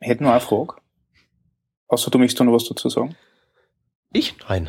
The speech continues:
Speaker 1: Ja. Äh, und zwar, äh, Peter, du hast jetzt ECMAScript sechs ausprobiert. Ähm, mir würde es interessieren, wer von den anderen Leuten in dieser Runde jetzt schon ECMAScript sechs verwendet. Weil du bist ja quasi der, der probiert's aus und, und predigt nachher drüber, ne?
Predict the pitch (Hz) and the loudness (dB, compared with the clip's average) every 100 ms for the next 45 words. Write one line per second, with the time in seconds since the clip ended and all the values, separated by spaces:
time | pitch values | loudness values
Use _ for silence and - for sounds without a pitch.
0 | - - _ _ - - - 139 123 120 | -10 -14 _ _ -18 -16 -4 4 4 4
1 | 139 - 127 123 - - 113 _ _ _ | 0 4 4 4 -2 -10 -12 _ _ _
2 | - 139 170 151 143 143 135 113 135 127 | 0 2 4 4 4 2 2 2 2 0
3 | 117 - 113 - 104 - 110 101 - _ | 0 -2 -2 0 0 0 -4 -4 -4 _
4 | _ _ - 113 110 127 123 135 170 170 | _ _ 0 0 2 2 4 4 2 0
5 | 143 - 123 117 147 180 - - - 101 | -2 0 0 2 0 -2 -8 -16 -18 -8
6 | 107 110 120 127 117 101 151 147 135 113 | 0 2 4 2 0 2 2 0 0 2
7 | 98 104 110 113 113 110 113 113 101 - | 2 2 -2 0 0 0 -2 -2 -2 0
8 | 98 - - 110 110 107 - - - 101 | -2 -2 -4 -4 -4 -4 -4 -4 -2 0
9 | 101 104 92 - - - _ - 104 - | 0 0 -2 -4 -14 -16 _ -2 0 0
10 | 123 120 - 113 113 110 107 107 101 104 | -2 0 2 2 2 2 4 4 4 2
11 | - - 104 - 73 170 135 117 - - | -6 -2 0 2 2 2 -2 -4 -10 -14
12 | 117 110 110 - _ _ - 104 156 - | -12 -12 -12 -20 _ _ -2 0 2 2
13 | 165 170 175 170 139 | 0 0 -4 0 0